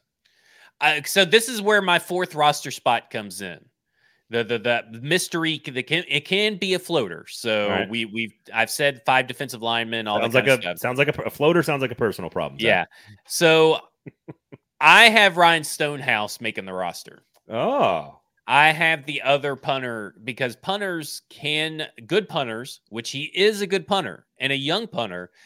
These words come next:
Speaker 1: could be picked up by a team that needs a punter off of your practice
Speaker 2: So
Speaker 1: squad.
Speaker 2: hang on. So two punters and three quarterbacks on your final fifty-three?
Speaker 1: Yeah.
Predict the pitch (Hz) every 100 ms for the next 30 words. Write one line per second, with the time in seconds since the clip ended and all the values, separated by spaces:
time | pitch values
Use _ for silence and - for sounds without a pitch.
0 | _ _ - 196 170 180 160 170 - 151
1 | - - 120 127 127 127 120 120 131 131
2 | 131 123 117 101 123 190 240 156 151 131
3 | 107 95 95 - _ _ _ 123 135 147
4 | 143 120 123 127 120 - 127 110 95 185
5 | 160 202 190 120 104 - 135 - - 196
6 | 214 220 208 - 180 175 185 175 135 123
7 | - 127 151 - 147 160 165 170 160 143
8 | 135 139 139 135 143 139 127 131 113 131